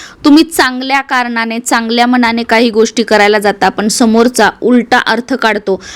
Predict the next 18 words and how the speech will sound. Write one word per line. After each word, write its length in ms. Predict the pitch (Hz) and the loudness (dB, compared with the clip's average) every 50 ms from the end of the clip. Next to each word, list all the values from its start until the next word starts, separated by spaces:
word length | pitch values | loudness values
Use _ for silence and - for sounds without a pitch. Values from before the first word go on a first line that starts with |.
| - - - | -12 -6 -4
आणि 200 | 226 247 277 277 | -2 -2 -2 -2
गोष्टी 420 | 233 254 262 254 - - 262 247 | -2 -2 -4 -4 -4 -4 -4 -2
तुमच्यावरच 680 | 247 - 262 233 240 247 285 240 233 240 240 269 - | 0 2 2 4 4 4 4 2 2 2 0 0 0
उलटायला 480 | - 233 226 214 - 214 208 214 214 214 | 2 2 2 2 2 0 0 2 2 2
लागलेल्या 440 | 214 196 202 208 202 190 202 208 - | 2 2 2 0 0 2 2 0 0
आहेत. 240 | - 247 208 240 - - - - - - - - - - - _ | 0 -2 -2 -2 -4 -6 -8 -16 -20 -20 -20 -20 -20 -20 -6 _
तर 160 | 269 269 294 294 - - | 0 0 0 0 -2 -4
या 260 | - 247 240 240 247 262 | -2 0 2 2 2 0
व्हिडिओमध्ये 720 | 240 262 262 233 254 247 247 247 254 247 208 208 208 208 | 0 -2 -2 -2 0 0 0 0 0 2 4 4 4 4
जे 180 | 208 185 220 247 | 4 2 2 2
मी 120 | 240 247 240 247 | 2 2 2 2
तुम्हाला 300 | 233 233 247 226 226 226 | 2 4 4 4 2 2
तीन 280 | - - 233 226 226 | 2 2 2 2 4
ते 140 | 240 226 233 | 4 2 2
चार 260 | 233 - 262 233 226 | 2 2 2 2 2
उपाय 380 | - - 233 - - 208 220 247 | 2 0 -2 -2 0 0 0 0
सांगणार 360 | 254 247 233 233 226 220 208 | -2 -2 -2 -2 -2 0 0
आहे, 240 | 208 226 220 190 | 0 2 2 2